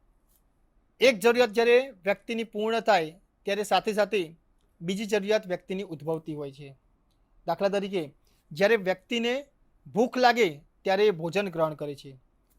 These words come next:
ત્યારબાદ થોડા સમય પછી એને તરસ, એટલે કે પાણી પીવાની પણ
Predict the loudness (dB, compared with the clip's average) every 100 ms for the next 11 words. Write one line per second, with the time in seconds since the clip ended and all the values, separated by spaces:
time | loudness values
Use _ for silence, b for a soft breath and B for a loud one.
0 | 2 6 6 8 6 6 _ _ _ -8
1 | 2 4 4 0 -2 -2 -4 -6 -10 -14
2 | _ _ _ -10 -4 -2 -2 _ _ _
3 | _ -2 2 2 -2 -12 -8 -6 -6 -4
4 | -2 -2 -4 -2 -2 -2 -4 -4